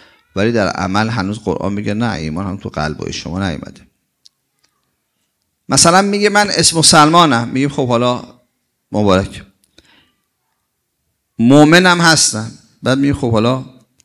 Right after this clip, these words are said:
الان خواستگار اومده برای دخترش، یه جهیزیهٔ وحشتناکی رو اعلام می‌کنه، این دیگه ایمان نیست.» یا چی؟ یا الان رفته خواستگاری برای پسرش، یه خانواده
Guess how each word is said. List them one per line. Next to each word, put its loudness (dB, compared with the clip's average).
الان 0
خواستگار -2
اومده -2
برای 2
دخترش، -6
یه -2
جهیزیهٔ -2
وحشتناکی -4
رو -4
اعلام -2
می‌کنه، -8
این -6
دیگه -6
ایمان -6
نیست.» -10
یا 6
چی؟ 0
یا 2
الان 2
رفته -4
خواستگاری -2
برای 0
پسرش، -4
یه -6
خانواده -8